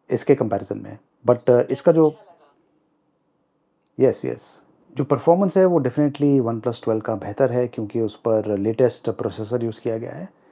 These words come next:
लेकिन अगर आपका बजट कम है तो ये एक बहुत ही बढ़िया ऑप्शन है। इसका जो प्राइसिंग है बहुत ही अच्छा है, हैंड फील अच्छा है, लेकिन जैसे कि मैंने कहा इसके ऊपर अगर आप केस यूज़ करेंगे तो आपको अच्छा एक्सपीरियंस मिलेगा।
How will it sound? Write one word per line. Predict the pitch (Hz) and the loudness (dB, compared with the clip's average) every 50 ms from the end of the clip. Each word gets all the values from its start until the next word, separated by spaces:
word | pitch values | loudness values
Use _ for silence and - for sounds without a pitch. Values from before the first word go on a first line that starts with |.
| _ _ _ _ - | _ _ _ _ -4
लेकिन | 120 131 131 180 180 180 180 170 - - | -2 2 4 4 4 6 4 2 0 -2
अगर | 117 123 151 151 151 - - | 2 4 4 4 4 0 -4
आपका | 143 127 127 - - 143 | -4 -4 -4 -4 -6 -6
बजट | 113 92 87 98 101 143 139 | -6 -4 -4 -2 -2 -2 -2
कम | - - 139 135 131 | 0 -2 -2 0 0
है | 143 139 | -2 -2
तो | 139 123 | -2 -4
ये | 107 101 104 117 123 123 120 | -4 -2 0 2 2 2 0
एक | 113 117 | -2 -4
बहुत | - 104 110 - | -6 -6 -4 -4
ही | 127 | -2
बढ़िया | 110 107 113 120 117 | -2 0 0 0 -2
ऑप्शन | 113 - - 120 117 | -2 -4 -6 -8 -6
है। | 123 123 | -6 -6
इसका | 110 - 131 | -4 -4 -4
जो | 117 113 | -4 -2
प्राइसिंग | - - 127 139 175 190 208 196 | 0 2 4 4 4 2 0 0
है | 202 196 | 0 -2
बहुत | 143 107 104 107 123 120 | -2 -4 -6 -4 -2 -2
ही | 123 | -2
अच्छा | 92 - - - | -4 -4 -8 -16
है, | 87 - - - - _ _ _ _ - | -16 -16 -16 -18 -20 _ _ _ _ -6
हैंड | - 139 147 170 165 | 2 4 4 4 6
फील | 160 208 196 | 8 8 8
अच्छा | 170 151 - 180 | 8 8 6 4
है, | 180 175 | 6 6
लेकिन | 160 151 156 143 | 4 4 4 4
जैसे | 123 117 - 135 | 2 2 0 0
कि | 135 | 0
मैंने | 135 131 123 120 | 0 0 -2 -2
कहा | - 117 110 123 123 | -2 -2 -2 -2 -2
इसके | 107 - - - | -4 -4 -2 -2
ऊपर | 117 101 - | 0 0 0
अगर | 110 107 107 104 | -2 -2 -2 -4
आप | 104 - - | -6 -8 -2
केस | - 123 139 139 - | 0 0 2 2 2
यूज़ | 147 143 | 0 2
करेंगे | - 139 131 135 131 127 | 2 2 2 2 0 0
तो | 123 - 123 | -2 -2 -4
आपको | 113 - - - 110 110 110 - - | -4 -4 -2 0 2 2 0 -2 -4
अच्छा | 120 - - - 147 139 135 | -10 -10 -4 0 2 2 2
एक्सपीरियंस | 131 110 - - - - 113 113 110 - - | 0 -2 -8 -8 -6 -4 -4 -4 -4 -6 -8
मिलेगा। | 98 98 98 101 107 - | -10 -8 -8 -10 -10 -12